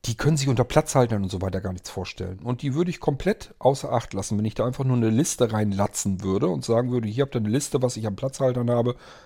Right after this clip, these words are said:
werdet glücklich.“ So habe ich mir das eben nicht vorgestellt, sondern ich wollte euch da so ein bisschen langsam heranführen. Das war so meine Grundidee dahinter. <coughs> Das heißt, ich wollte euch ein paar Podcasts machen,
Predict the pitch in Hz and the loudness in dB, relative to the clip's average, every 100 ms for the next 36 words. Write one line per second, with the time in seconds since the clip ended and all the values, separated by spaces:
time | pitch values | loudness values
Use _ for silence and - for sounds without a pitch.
0 | _ _ _ 110 113 107 - 110 87 - | _ _ _ 6 8 6 4 2 0 -10
1 | - _ _ _ 101 117 156 165 151 139 | -16 _ _ _ 4 4 6 2 0 2
2 | 147 139 139 - 131 131 160 - 190 233 | 0 0 -2 0 2 2 0 0 0 2
3 | 127 156 185 - - - _ - 120 117 | 0 2 0 -2 -18 -20 _ -12 -2 4
4 | 139 147 131 127 123 127 - 123 101 101 | 6 4 2 2 0 -2 -2 0 0 -2
5 | 110 110 107 95 101 117 - 92 85 80 | -4 -4 -2 -2 0 -2 -4 -8 -8 -10
6 | - - - 98 104 98 107 95 95 98 | -16 -14 -6 -2 0 2 0 0 -4 -6
7 | - 92 90 87 92 87 87 - - - | -6 -8 -8 -8 -10 -10 -12 -16 -20 -20
8 | - - - - - - - - - 587 | -20 -20 -20 -20 -16 4 6 6 6 2
9 | 110 120 127 143 190 - - - _ _ | 0 -2 2 6 6 4 -8 -18 _ _
10 | _ _ _ _ _ _ - - 107 151 | _ _ _ _ _ _ -8 0 6 6
11 | 139 123 123 117 165 - 180 - 190 185 | 6 4 4 6 4 4 0 2 2 2